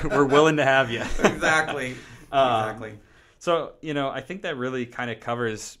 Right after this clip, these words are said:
Speaker 2: pretty much all the bases of, of the organization, of, you know, at least, you know, the basics for us. I mean, you could sit here and talk about this. You know, we've been here for three years, so
Speaker 1: Right.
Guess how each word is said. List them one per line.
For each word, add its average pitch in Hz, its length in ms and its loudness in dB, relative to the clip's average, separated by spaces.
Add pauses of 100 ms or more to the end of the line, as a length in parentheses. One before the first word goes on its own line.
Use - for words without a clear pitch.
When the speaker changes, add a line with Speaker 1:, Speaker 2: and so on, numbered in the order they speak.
Speaker 2:
pretty 196 160 -6
much 127 220 -8
all 107 80 -6
the 101 80 -8
bases 101 400 -10
of, 95 340 -16
of 110 140 -14
the 104 80 -10
organization, 113 840 -8
of, 92 380 -14
you 107 140 -16
know, 95 220 -12
at 107 120 -14
least, 113 380 -14
you 107 80 -16
know, 98 80 -16
the 98 100 -14
basics 104 440 -14
for 101 200 -14
us. 101 300 -12
I 98 40 -16
mean, 98 260 -18
you 98 100 -20
could - 160 -20
sit - 140 -16
here 107 120 -18
and - 100 -18
talk - 220 -20
about 104 220 -18
this. - 340 -20
You 98 80 -20
know, 95 80 -20
we've 98 180 -16
been 110 120 -8
here 107 160 -10
for 101 140 -20
three 98 260 -14
years, 98 300 -10
so 101 220 -8
Speaker 1:
Right. - 100 -16